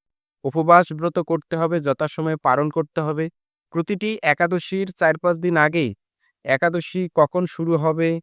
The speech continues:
কখন শেষ করতে হবে, কেন এত একাদশী ব্রত গুরুত্বপূর্ণ, এই সমস্ত ইনফরমেশন সমন্বিত ভিডিও এই চ্যানেলে আপলোড করা হয়। সেখান থেকে দেখে আপনারা সেই একাদশী ব্রত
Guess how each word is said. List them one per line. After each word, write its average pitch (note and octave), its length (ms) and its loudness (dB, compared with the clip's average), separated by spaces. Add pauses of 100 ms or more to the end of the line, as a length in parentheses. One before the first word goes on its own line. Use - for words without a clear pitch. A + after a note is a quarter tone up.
(260)
কখন D#3 240 0
শেষ E3+ 340 -4
করতে E3 320 -4
হবে, D#3 260 2 (160)
কেন D3+ 180 2 (100)
এত F3 200 -2 (140)
একাদশী D#3 460 -2
ব্রত D#3+ 240 -4 (140)
গুরুত্বপূর্ণ, E3 600 0 (540)
এই D#3+ 100 0
সমস্ত F3+ 420 -2 (160)
ইনফরমেশন E3+ 680 0 (640)
সমন্বিত F3 640 2
ভিডিও C#3+ 380 0 (120)
এই C3+ 160 -2
চ্যানেলে D#3+ 360 0
আপলোড D3+ 460 0
করা D3+ 200 4
হয়। D#3+ 220 2 (400)
সেখান F3 340 0
থেকে F3+ 240 -2
দেখে C3+ 340 0 (520)
আপনারা D3+ 400 2
সেই D#3+ 300 0
একাদশী D3 480 0
ব্রত C#3+ 240 -4